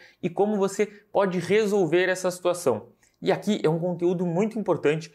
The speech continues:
porque eu sei que essa pode ser uma das maiores dores de cabeça que um proprietário de veículo pode passar. Bem, vamos falar um pouquinho mais sobre a clonagem de veículos,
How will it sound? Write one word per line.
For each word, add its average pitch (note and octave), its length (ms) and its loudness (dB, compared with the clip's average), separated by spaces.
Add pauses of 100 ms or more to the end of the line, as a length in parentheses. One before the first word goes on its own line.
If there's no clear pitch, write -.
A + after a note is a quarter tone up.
(220)
porque E3 180 -2
eu F3 100 4
sei F3 220 0
que E3 220 0
essa F3+ 240 -2
pode E3+ 240 0
ser E3+ 240 2
uma D#3+ 160 -2
das D#3+ 180 4
maiores D#3+ 580 2
dores E3+ 400 2
de E3 60 -10
cabeça D#3+ 480 -2 (260)
que - 80 -2
um F3+ 140 2
proprietário F3+ 600 2
de D#3+ 100 0
veículo D#3+ 480 0
pode D3+ 300 0
passar. - 500 -6 (360)
Bem, C#3+ 240 -2 (180)
vamos A#3+ 200 2
falar G#3 180 2
um G#3+ 100 -2
pouquinho F#3+ 340 -4
mais E3+ 240 -4
sobre E3 280 0
a D#3+ 60 -2
clonagem D#3+ 600 0
de C#3+ 140 -4
veículos, C3+ 540 -2